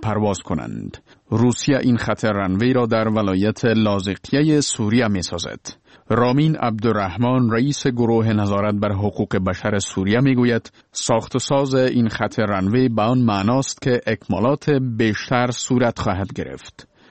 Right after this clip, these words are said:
به گفتهٔ عبدالرحمن، یا هم آنها، یعنی روس‌ها، می‌خواهند تا میدان هوایی همیمیم را به یک میدان هوایی بین المللی مبدل بسازند.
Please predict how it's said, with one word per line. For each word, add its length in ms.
به 140
گفتهٔ 420
عبدالرحمن، 880
یا 320
هم 400
آنها، 460
یعنی 380
روس‌ها، 400
می‌خواهند 500
تا 160
میدان 460
هوایی 520
همیمیم 680
را 260
به 160
یک 120
میدان 560
هوایی 800
بین 400
المللی 640
مبدل 580
بسازند. 720